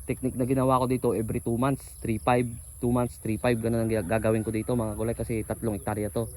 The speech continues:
Pero itong dito na nabakante, para yan sa atsal at saka siling labuyo sa Mayo, mga kagulay, sa May ko magtatanim dyan. Bali, hanggang doon kasi yan, mga kagulay, sa, kasama sa tatlong hektarya, hanggang doon sa mga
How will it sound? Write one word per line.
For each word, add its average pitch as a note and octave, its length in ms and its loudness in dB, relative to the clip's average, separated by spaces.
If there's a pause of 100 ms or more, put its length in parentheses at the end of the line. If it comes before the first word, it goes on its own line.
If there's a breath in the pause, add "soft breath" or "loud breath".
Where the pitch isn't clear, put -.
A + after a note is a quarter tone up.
(260 loud breath)
Pero D3 160 6
itong D#3+ 400 4
dito D#3 320 6
na C#3+ 120 2
nabakante, C#3 600 2
para B2 200 2
yan B2 160 -2
sa B2 360 0
atsal A#2 400 0
at - 160 -6
saka A#2 400 -2 (480 loud breath)
siling C3 280 2
labuyo B2 400 4
sa - 160 -4
Mayo, C3 420 4
mga A#2 300 -4
kagulay, B2 480 -2
sa A2+ 120 -6
May A2+ 160 -2
ko A2+ 120 -2
magtatanim A2+ 520 -6
dyan. B2 180 -4 (600 loud breath)
Bali, C3 160 2
hanggang D#3 260 4
doon E3+ 160 2
kasi F3+ 160 4
yan, F3+ 160 4
mga D#3+ 240 2
kagulay, E3 180 0
sa, D3+ 140 -2
kasama C3+ 320 -2
sa C3+ 160 -8
tatlong C3+ 260 -4
hektarya, C3+ 240 -2
hanggang C3 220 -2
doon C3 80 -4
sa C3+ 80 -4
mga B2+ 180 0